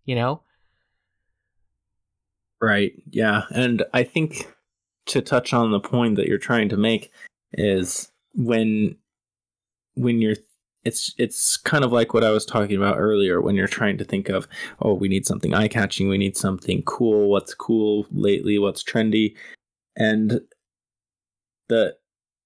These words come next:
Speaker 2: what's missing from that is the why. Why in Lord of the Rings do the orcs and the characters in the fight scenes and the,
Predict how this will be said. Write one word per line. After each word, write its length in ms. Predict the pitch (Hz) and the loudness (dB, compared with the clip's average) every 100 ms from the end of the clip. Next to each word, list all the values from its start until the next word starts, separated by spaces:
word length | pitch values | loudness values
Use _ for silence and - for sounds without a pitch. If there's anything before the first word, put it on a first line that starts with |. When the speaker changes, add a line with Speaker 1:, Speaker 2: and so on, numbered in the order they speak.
| _ _ - | _ _ -4
Speaker 2:
what's 360 | 120 117 - | 0 0 0
missing 400 | 127 123 120 113 | -2 0 0 0
from 380 | - 110 104 98 | 0 0 2 2
that 300 | 98 95 - | 2 0 0
is 220 | 101 95 | -2 -2
the 120 | 82 | -2
why. 580 | - - 80 - - - - _ _ _ _ _ _ _ _ _ _ _ - | 0 2 0 0 -2 -4 -10 _ _ _ _ _ _ _ _ _ _ _ -4
Why 640 | 113 123 127 123 120 - - _ - | 2 4 4 4 4 2 -2 _ -4
in 460 | 117 110 104 101 - _ _ | 0 2 2 0 -2 _ _
Lord 260 | 127 120 110 | 0 2 4
of 60 | |
the 80 | 104 | 4
Rings 560 | 101 92 90 101 - - - - | 2 0 -2 -2 -4 -8 -14 -4
do 480 | 113 104 101 101 - _ _ _ _ _ - - - | 0 2 2 0 -4 _ _ _ _ _ -20 -18 -2
the 420 | 107 87 76 64 - _ _ _ _ _ _ _ - | 0 2 0 -2 -6 _ _ _ _ _ _ _ -2
orcs 360 | 110 104 - 110 | 0 0 0 0
and 100 | 98 | 0
the 40 | |
characters 800 | - 104 101 - 107 104 98 - - | 0 0 0 0 0 0 -2 -6 -2
in 200 | 107 101 | 0 0
the 60 | |
fight 340 | - 104 98 - | 0 0 0 -2
scenes 520 | - 107 104 101 98 | -2 0 0 0 0
and 120 | 98 | 0
the, 120 | 95 | -2